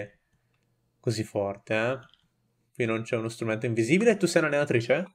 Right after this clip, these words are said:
Don't think it will be easy. Vediamo a che livello sono gli allenatori qui. Psychic Mal. Natu.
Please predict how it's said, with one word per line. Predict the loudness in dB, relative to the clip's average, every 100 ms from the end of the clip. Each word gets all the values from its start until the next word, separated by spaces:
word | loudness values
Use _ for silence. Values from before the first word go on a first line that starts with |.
| _ _ _
Don't | -2 -2
think | 0 0
it | 0 2
will | 2
be | 4 4 4
easy. | 2 -2 -6 _ _ _ _ _ _ _ _ _ -4
Vediamo | 2 4 4
a |
che | 2
livello | 4 4 2
sono | -2
gli | 0
allenatori | 0 0 0 -2 -2
qui. | -4 -10 -12 _ _ _ _ _ _ _ _ _ _ _ _ _
Psychic | 4 4 6 0 0
Mal. | 2 4 4 2 0 -2 _ _ _ _ _ -14
Natu. | -2 2 4 2 -4 -6